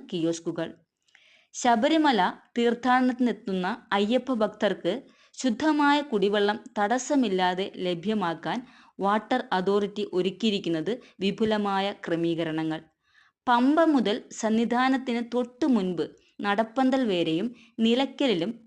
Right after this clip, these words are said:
അത്യാധുനിക സാങ്കേതിക വിദ്യയുടെ പിൻബലത്തിലാണ് കുടിവെള്ള വിതരണം ഉറപ്പാക്കുന്നത്. ഹൈടെക് ശുദ്ധീകരണവും വിതരണവും.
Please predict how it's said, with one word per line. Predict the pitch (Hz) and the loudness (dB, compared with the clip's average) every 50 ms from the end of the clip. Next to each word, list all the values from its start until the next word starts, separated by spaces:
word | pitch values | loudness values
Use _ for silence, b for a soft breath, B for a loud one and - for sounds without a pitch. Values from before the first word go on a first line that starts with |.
| - | -6
അത്യാധുനിക | 190 202 - - - 220 226 240 254 214 254 254 247 254 226 226 233 233 - - | -6 -6 -6 -4 -4 0 2 2 2 2 2 2 2 2 2 0 -4 -6 -6 -10
സാങ്കേതിക | - - 180 175 185 196 190 185 233 240 202 233 220 247 | -6 -2 0 0 0 0 0 0 0 0 2 0 0 0
വിദ്യയുടെ | 233 202 180 - 208 202 190 185 185 190 185 B B B B B B - | 0 -2 -2 -2 0 2 2 2 0 -2 -6 B B B B B B -2
പിൻബലത്തിലാണ് | 240 254 277 285 262 240 208 208 202 - 185 185 180 175 190 226 - - _ _ _ | 2 2 4 4 2 2 0 -2 -4 -2 -2 0 0 0 -2 -6 -8 -14 _ _ _
കുടിവെള്ള | - 214 202 208 196 208 196 196 196 | -2 0 0 2 2 0 0 0 0
വിതരണം | 190 180 170 180 165 170 175 175 - - | 0 0 -2 -2 -2 -4 -6 -8 -8 -10
ഉറപ്പാക്കുന്നത്. | 175 170 170 170 - 165 160 160 160 160 160 160 151 156 156 - - _ _ _ _ _ _ _ _ b b b b b | -6 -6 -6 -6 -4 -4 -4 -4 -4 -4 -4 -4 -4 -6 -8 -10 -12 _ _ _ _ _ _ _ _ b b b b b
ഹൈടെക് | - 208 226 233 233 240 233 233 - - | -4 -2 -2 -2 0 -2 -4 -4 -6 -8
ശുദ്ധീകരണവും | 226 180 180 214 202 196 202 190 196 190 185 190 226 - | -6 -2 -2 0 0 0 0 0 0 -2 -2 -4 -6 -6
വിതരണവും. | - 185 180 151 185 170 170 165 165 165 165 170 | -4 -4 -2 -2 -2 -4 -2 -2 -2 -4 -4 -8